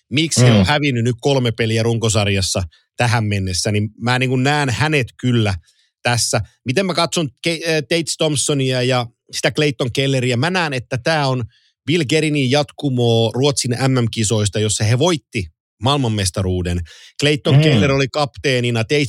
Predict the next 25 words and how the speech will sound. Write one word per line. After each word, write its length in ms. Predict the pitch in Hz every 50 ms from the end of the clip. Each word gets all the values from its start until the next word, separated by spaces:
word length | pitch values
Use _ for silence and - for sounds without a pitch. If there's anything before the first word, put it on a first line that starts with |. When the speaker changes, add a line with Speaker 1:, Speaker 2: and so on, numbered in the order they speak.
| - -
Speaker 1:
Thompson 380 | 151 139 135 113 - 139 127
teki 200 | 113 123 123 135
voittomaalin 720 | 127 135 135 131 - - 135 123 120 117 117 117 117 113 98
finaalissa. 720 | 123 131 123 117 113 107 104 101 101 95 - - 113 101 90 - _ _ _ _ _ _
Thompsonin 400 | 139 143 139 - - 147 139 131
maalintekokyky 840 | 131 139 143 143 143 139 123 131 110 120 110 - 131 117 120 127 117 -
tiedetään, 560 | 139 139 131 123 117 113 - - 113 113 113
Clayton 380 | 123 135 139 123 - 139 123 107
Keller 320 | - 135 135 131 123 113
C 300 | 107 - 147 139 131 127
rinnassa, 440 | 117 127 127 127 123 117 107 - 113
kun 100 | 104 107
voittaa 340 | 110 117 113 - - 127 117
maailmanmestaruuden. 1000 | 117 131 131 123 123 117 113 110 104 92 - - 107 104 104 104 101 104 104 98 - - - - - -
Ehkä 240 | 123 120 117 135 131
siellä 320 | - 165 180 170 170 160
on 80 | 143 135
jotain 440 | 127 143 139 - 156 135 127 120 120
niitä 240 | 127 135 127 113 131
juttuja, 580 | 123 139 151 - - _ _ 147 139 123 117 110
mi-, 180 | 120 123 123 -
mit-, 240 | 131 131 120 - 139
mitkä 260 | 131 123 110 - 123
sitten 280 | 113 139 - - 120 123 135
ansaitsevat 680 | 143 151 147 135 - 135 127 110 - 120 110 104 101